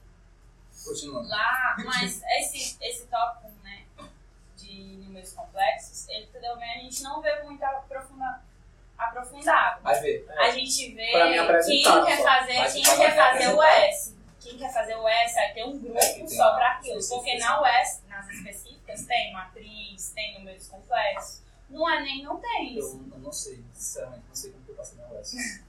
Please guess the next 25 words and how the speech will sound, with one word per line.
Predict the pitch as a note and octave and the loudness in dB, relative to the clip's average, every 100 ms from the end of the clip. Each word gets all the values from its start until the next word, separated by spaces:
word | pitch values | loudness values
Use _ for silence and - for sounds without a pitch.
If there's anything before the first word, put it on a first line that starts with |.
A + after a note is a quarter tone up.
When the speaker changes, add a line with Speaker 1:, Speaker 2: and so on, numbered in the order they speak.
| - - - - - - | -20 -20 -20 -20 -20 -8
Speaker 1:
Porque | - - | -4 -2
é | |
específica | - - - D#4 | -4 -2 -2 0
Speaker 2:
Até | D#4+ D#4 | 0 2
Speaker 1:
de | E4 | 4
Speaker 2:
o, | D4 | 4
Speaker 1:
matemática. | - C#4+ C#4+ | 4 2 0
Speaker 2:
é... | C#4 C4 B3 - A#3+ | -2 2 2 2 0
As | B3 - | -2 -10
específicas | B3 - B3 - A#3 | -16 -16 -18 -20 -8
é | G#3+ | -6
matando. | A#3 - B3 - - - | -6 -4 -6 -6 -20 -20
Trigonometria | B3 A#3+ B3 A#3+ A#3+ B3+ B3 | -20 -14 -12 -12 -16 -12 -6
da | A3 G#3 | -4 0
ues | G#3 G3 | 0 -2
é | G3 F#3+ - | -10 -14 -20
puxado. | - - G4 - - - | -20 -8 -4 -2 -4 -8
Speaker 1:
Matando, | - - | -14 -14
Speaker 3:
Eu | - | -20
nem | - - | -14 -14
Speaker 1:
matando. | - | -12
Speaker 3:
queria | E3+ C#3+ D3+ C#3 | -10 -6 -6 -6
entrar | - | -8
pra | - | -12
matemática. | B2+ - - - | -16 -18 -18 -18